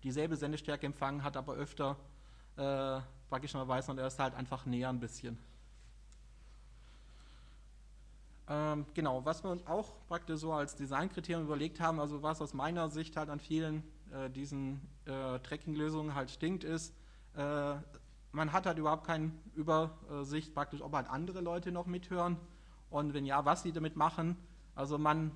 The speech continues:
hat nicht genau in, unter Kontrolle,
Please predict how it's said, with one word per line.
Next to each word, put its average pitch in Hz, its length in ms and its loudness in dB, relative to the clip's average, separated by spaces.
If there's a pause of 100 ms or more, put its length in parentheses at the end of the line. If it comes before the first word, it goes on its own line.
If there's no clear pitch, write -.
hat 165 200 2
nicht 170 260 2
genau 151 540 4
in, 147 100 -2
unter 147 400 -2
Kontrolle, 147 560 2